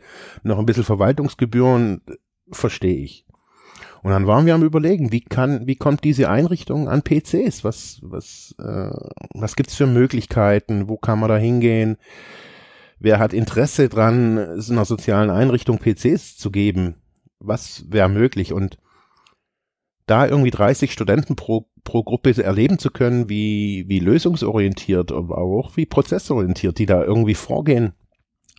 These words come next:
ähm, zu sagen, ja, wir bei der Krankenkasse machen das so und wir in der Wohngruppe machen das so und bei uns macht man das so.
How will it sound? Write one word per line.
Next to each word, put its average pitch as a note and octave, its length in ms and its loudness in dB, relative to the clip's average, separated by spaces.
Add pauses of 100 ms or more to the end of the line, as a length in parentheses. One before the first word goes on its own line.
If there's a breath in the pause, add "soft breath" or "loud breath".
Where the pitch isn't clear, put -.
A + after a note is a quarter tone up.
ähm, G2 480 0 (720 loud breath)
zu A2+ 100 -2
sagen, G#2+ 300 2
ja, G#2 260 -2
wir A2+ 140 2
bei G2+ 200 4
der F#2+ 200 2
Krankenkasse G#2 600 -2
machen F#2+ 240 0
das G2 160 -4
so B2 320 2
und F#2+ 200 -2
wir G#2 160 2
in G2+ 140 0
der F#2+ 520 0
Wohngruppe G2+ 500 -2
machen F2+ 260 0
das F2+ 160 -4
so A#2+ 240 0
und A#2 240 2
bei G2 80 0
uns F#2+ 220 -2
macht G2 260 -2
man F2+ 80 -2
das F#2 160 -4
so. A2 320 0